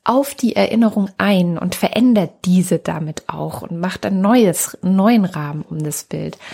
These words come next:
Das ist ganz verrückt und das beschreibt, wie gesagt, Maurice Halbwachs ganz toll in diesem Gedächtnis und seine sozialen Bedingungen. Auch wenn das Buch, muss man leider sagen,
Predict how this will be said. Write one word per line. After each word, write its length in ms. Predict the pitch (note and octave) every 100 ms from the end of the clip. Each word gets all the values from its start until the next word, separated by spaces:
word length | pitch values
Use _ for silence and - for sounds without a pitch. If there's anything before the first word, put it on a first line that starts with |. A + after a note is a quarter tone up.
| - - -
Das 120 | F#3
ist 220 | G#3 -
ganz 320 | G#3+ B3 -
verrückt 400 | - A3+ A3 A3
und 80 | G#3
das 120 | F3+
beschreibt, 500 | - F#3+ - F#3 G3
wie 20 |
gesagt, 420 | G3+ F#3 F#3 - -
Maurice 380 | F3+ G#3+ -
Halbwachs 540 | - F#3+ G3 G3 - -
ganz 300 | - G#3 A3+
toll 340 | - F#3+ G#3 G3+
in 120 | F3+
diesem 360 | F3+ F#3+ F3+ F#3 - - - -
Gedächtnis 580 | A3 F#3+ F#3 - A3
und 100 | G3
seine 240 | F3+ F3 F#3
sozialen 420 | F3+ - E3+ F#3
Bedingungen. 460 | F3+ F#3 G3+ G3+ G3
Auch 160 | - -
wenn 200 | G3+ C4
das 220 | B3+ -
Buch, 340 | G3 A3+ C#4
muss 220 | G#3 A3
man 160 | G#3+ G3
leider 280 | F3+ F#3+ G3+
sagen, 400 | F3+ F3 G3 G#3